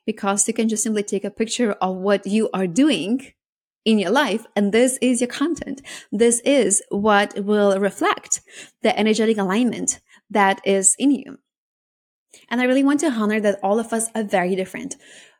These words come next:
Some of us will really prefer more strategy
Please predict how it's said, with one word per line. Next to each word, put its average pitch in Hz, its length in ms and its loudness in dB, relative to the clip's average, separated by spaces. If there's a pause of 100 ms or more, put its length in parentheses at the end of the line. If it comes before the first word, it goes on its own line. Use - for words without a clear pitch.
Some 247 360 0
of 285 120 -2
us - 400 2
will 220 240 -4
really 226 300 2
prefer 214 500 -2 (760)
more 202 200 -2
strategy 202 600 -2